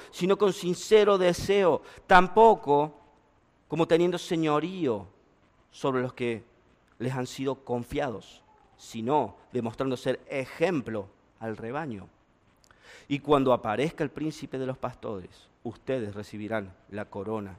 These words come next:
inmarcesible de gloria". Hay un llamado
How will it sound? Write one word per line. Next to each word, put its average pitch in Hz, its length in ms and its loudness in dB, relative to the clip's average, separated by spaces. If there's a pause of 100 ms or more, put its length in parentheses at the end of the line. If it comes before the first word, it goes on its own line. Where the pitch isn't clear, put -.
inmarcesible 104 760 -12
de 95 100 -10
gloria". 131 320 -12 (1900)
Hay 147 160 -2
un 190 100 2
llamado 147 720 2